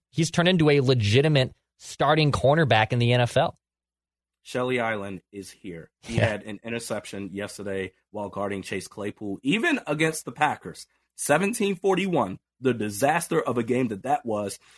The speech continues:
Speaker 2: He was one of the lone bright spots for this team. This is how f-, good I feel about Duke Shelley. Okay. Caleb Evans, Andrew Booth Junior, Cam Dantzler. Cool.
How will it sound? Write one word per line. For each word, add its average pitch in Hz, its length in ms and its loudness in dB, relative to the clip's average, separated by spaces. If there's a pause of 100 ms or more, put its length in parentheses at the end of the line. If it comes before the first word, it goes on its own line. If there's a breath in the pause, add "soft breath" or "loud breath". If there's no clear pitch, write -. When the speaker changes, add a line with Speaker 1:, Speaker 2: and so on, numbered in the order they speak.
(120 soft breath)
Speaker 2:
He 185 120 -4
was 185 200 4
one 147 180 4
of 123 140 0
the 117 80 2
lone 123 340 2
bright 131 260 -2
spots - 500 -6
for 147 200 2
this 135 280 -2
team. 139 420 -4 (760)
This - 200 2
is 392 120 0
how 185 220 4
f-, - 180 -10 (240)
good 151 200 6
I 131 120 4
feel 127 320 0
about 107 320 0 (100)
Duke 110 180 -8
Shelley. 80 420 -8 (520)
Okay. 113 320 -2 (1080)
Caleb 139 300 4
Evans, 143 520 2 (640)
Andrew 107 260 -10
Booth 101 260 -8
Junior, 131 640 2 (500)
Cam 131 300 0
Dantzler. 123 600 -2 (760)
Cool. 82 260 -8